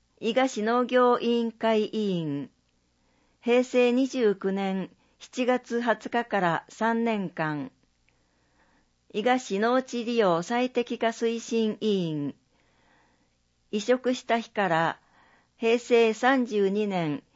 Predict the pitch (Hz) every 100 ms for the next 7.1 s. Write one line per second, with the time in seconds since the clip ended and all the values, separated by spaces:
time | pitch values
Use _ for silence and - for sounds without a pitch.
0 | _ - - 247 240 240 240 214 202 262
1 | 214 - 262 240 196 185 170 151 147 -
2 | _ _ _ _ _ _ _ _ _ _
3 | _ _ _ _ 226 233 240 - 226 214
4 | - _ _ _ _ _ _ 175 233 240
5 | 247 240 240 226 220 220 240 214 220 190
6 | 175 - - 208 202 202 190 175 175 -
7 | 139